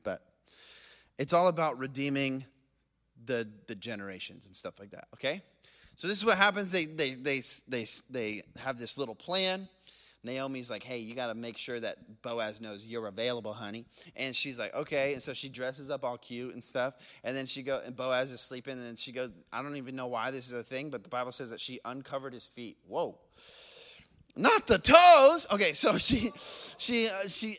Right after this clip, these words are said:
and she played Cheetos with it. No, I'm just kidding. Uh, those of you that are at camp, you know what I'm talking about. Uh, for those of you that don't, at camp,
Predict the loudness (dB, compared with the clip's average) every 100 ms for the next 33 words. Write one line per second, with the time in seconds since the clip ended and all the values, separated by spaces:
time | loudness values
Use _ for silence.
0 | -4 0 0 2 0 2 2 2 0 -2
1 | -6 -8 -10 -14 -14 -18 -20 -20 -16 0
2 | 2 4 4 0 -8 -16 -20 -20 _ -20
3 | -20 -20 -18 -4 -2 -2 -4 -4 -4 -6
4 | -8 -8 -8 -10 -10 -12 -16 -18 -14 -10
5 | -8 -6 -8 -10 -16 _ 0 0 0 -12
6 | -12 2 6 6 6 4 4 4 2 4
7 | 6 6 4 4 4 4